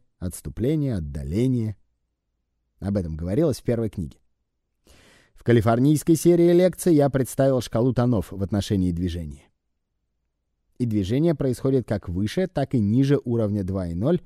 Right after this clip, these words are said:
и оно имеет характер атаки, удержания, отступления и игнорирования, когда что-то не оказывает воздействия. Это и есть шкала тонов в отношении движения.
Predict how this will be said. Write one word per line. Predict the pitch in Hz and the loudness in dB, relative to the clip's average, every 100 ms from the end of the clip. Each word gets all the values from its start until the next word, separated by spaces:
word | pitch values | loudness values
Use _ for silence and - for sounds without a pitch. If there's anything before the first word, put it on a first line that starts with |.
| _ _ - | _ _ 0
и | 120 | 2
оно | 117 147 | 4 4
имеет | 190 156 156 - | 4 4 2 2
характер | 113 117 131 - 107 | 0 0 0 -4 -6
атаки, | 101 - 92 90 135 147 _ _ _ _ _ _ _ _ _ _ _ _ _ _ - | -6 -6 -6 -4 -4 -6 _ _ _ _ _ _ _ _ _ _ _ _ _ _ 2
удержания, | 151 127 113 92 101 92 101 117 - _ _ _ _ _ _ _ _ _ | 6 6 4 2 -2 -2 -4 -6 -10 _ _ _ _ _ _ _ _ _
отступления | 131 127 - 104 101 101 92 123 170 - _ _ _ _ _ | 0 0 0 -4 -2 -2 0 0 0 -4 _ _ _ _ _
и | - 151 160 | -8 -4 0
игнорирования, | 151 156 135 101 87 69 62 - _ _ _ _ _ _ _ _ | 2 4 4 2 -2 -8 -12 -16 _ _ _ _ _ _ _ _
когда | 98 87 | -8 -6
что-то | 80 - 165 160 | -6 -4 0 0
не | 110 | 0
оказывает | 92 107 113 107 95 | -2 -4 -2 -2 -4
воздействия. | 85 65 - - - _ _ _ _ - | -8 -8 -16 -20 -20 _ _ _ _ -6
Это | 104 135 | 2 4
и | |
есть | 127 123 - | 6 4 2
шкала | 110 101 85 | -2 -2 0
тонов | 95 110 | -2 -2
в | 90 | -2
отношении | 85 - 90 76 | -4 -2 -2 -2
движения. | 76 85 82 - - | -4 -6 -8 -12 -20